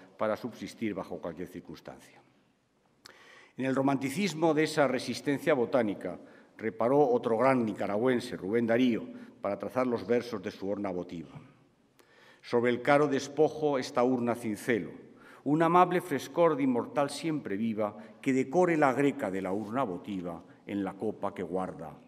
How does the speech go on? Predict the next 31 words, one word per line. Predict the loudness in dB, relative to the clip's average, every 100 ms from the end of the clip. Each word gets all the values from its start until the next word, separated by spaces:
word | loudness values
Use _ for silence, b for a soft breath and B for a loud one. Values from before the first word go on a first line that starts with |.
| -12
rocío | -10 -10 -10 -10 -10
del | -14 -16
cielo". | -18 -20 -20 -20 _ _ _ B B B B B B
Y | -2 2
es | 4
esa | 4 4
literatura | 4 4 2 2 4 6 8
la | 6 4
que | 2
hoy | 4
nos | 2 0
emplaza | -2 2 2 4 0
con | -2 0
todos | 0 0
sus | -2 0
honores, | 6 6 4 -4 -12 -16 B B B B
la | -8 -4
que | -2
celebramos, | 2 4 10 10 8 2 -6 -12 -14 B B B B B B
porque | -6 -4 -2
desde | -2 -2
nuestros | -4 -4 -6 -6
antecedentes | -6 -8 -2 0 2 0 0
latinos, | 0 0 -2 -2 -8 -14 B B
celebrar | -4 -2 0 4 6 4 2
es | -8
sinónimo | -6 -2 0 0 0
de | 0
abundancia | -2 -2 -2 0 -2 -4 -6
y | -6
fecundidad. | -8 -10 -8 -4 -2 -4